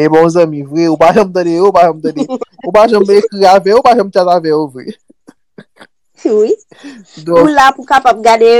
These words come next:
Speaker 2: lè moun nan pataje foto, petèt,
Speaker 1: Wi.
Speaker 2: like, kòmante. <laughs>
Speaker 1: Wi. Donk, euh, si n ap itilize rezo sosyo,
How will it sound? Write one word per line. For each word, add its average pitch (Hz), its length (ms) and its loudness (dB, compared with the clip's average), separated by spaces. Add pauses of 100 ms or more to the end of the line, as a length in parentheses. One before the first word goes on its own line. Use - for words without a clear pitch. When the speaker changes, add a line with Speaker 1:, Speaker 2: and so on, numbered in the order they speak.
Speaker 2:
lè 240 160 -2
moun 226 160 -6
nan 214 80 -6
pataje 220 420 0
foto, 285 560 -6
petèt, 302 480 -8
Speaker 1:
Wi. 151 220 0
Speaker 2:
like, 277 320 2 (240)
kòmante. 330 480 2 (220)
<laughs> 294 200 -12
Speaker 1:
Wi. 269 240 2 (1400)
Donk, 175 300 2 (580)
euh, 175 320 2 (320)
si 247 480 -4
n 208 320 -6
ap 214 160 0
itilize 214 520 -2
rezo 160 180 -6
sosyo, 190 500 -2